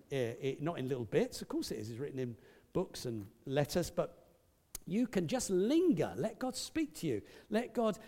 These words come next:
apply it to you. Pray. I, sometimes when I read the Bible, I just stop and pray. Sometimes I pray a bit puzzled. It's not always praise,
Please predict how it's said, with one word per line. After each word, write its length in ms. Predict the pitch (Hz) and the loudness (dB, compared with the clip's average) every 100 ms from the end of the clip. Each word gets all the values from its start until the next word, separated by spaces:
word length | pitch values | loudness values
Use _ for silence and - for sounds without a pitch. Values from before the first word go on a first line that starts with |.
| - | -4
apply 480 | - - 220 233 226 | -4 -2 -2 2 2
it 140 | 175 - | 0 -2
to 100 | 139 | -2
you. 160 | 113 - - _ | -2 -4 -20 _
Pray. 640 | - - 220 262 214 123 98 | -12 4 8 10 10 6 4
I, 140 | 160 208 | 0 0
sometimes 340 | - 233 269 | 0 0 0
when 80 | 220 | 2
I 20 | |
read 180 | 202 196 | 4 4
the 60 | 175 | 4
Bible, 240 | 165 165 | 6 6
I 60 | 170 | 4
just 240 | 180 - | 0 -4
stop 340 | - 220 190 208 | -2 -2 -2 -4
and 120 | 196 | -6
pray. 500 | - 262 311 104 87 - - - | -4 -2 -2 -2 -8 -18 -20 2
Sometimes 420 | 262 339 240 175 | 4 4 2 2
I 80 | 165 | 0
pray 320 | - 180 180 | 2 4 4
a 40 | |
bit 240 | - 226 - | 2 -2 0
puzzled. 480 | 226 254 185 104 | 0 0 -2 -4
It's 140 | 123 - | -6 -4
not 100 | 202 | -2
always 240 | 185 156 - - _ - | 0 -2 -4 -20 _ -6
praise, 580 | - 165 113 117 180 - | 0 0 0 -2 -6 -10